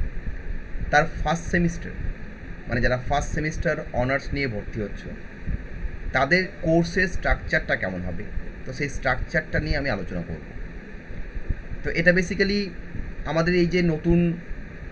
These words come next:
যে চার বছরের system, এটা আমাদের নতুন যে education policy,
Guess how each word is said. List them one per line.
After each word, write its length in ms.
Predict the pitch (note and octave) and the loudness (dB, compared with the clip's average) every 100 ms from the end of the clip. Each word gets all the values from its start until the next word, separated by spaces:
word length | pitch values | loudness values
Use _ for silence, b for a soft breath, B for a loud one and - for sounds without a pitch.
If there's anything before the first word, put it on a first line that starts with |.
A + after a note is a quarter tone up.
| - D3+ | -6 -4
যে 80 | |
চার 220 | D3 C#3 C#3+ | 4 4 4
বছরের 360 | C#3+ E3 D#3+ | 0 0 0
system, 440 | - C#3+ - - F2+ - - - - - - - - - - - | 0 -2 -2 0 0 -2 -2 -6 -6 -4 -2 -4 -6 -12 -10 -4
এটা 120 | - | 0
আমাদের 260 | C#3+ C#3+ D3 | 2 2 2
নতুন 360 | C#3 C3+ D#3+ D3+ | 0 -2 -2 0
যে 120 | D3+ | 0
education 500 | - C3 C#3+ C#3+ C#3 | 0 -2 0 0 0
policy, 360 | G#2 G2+ - | -2 -2 -2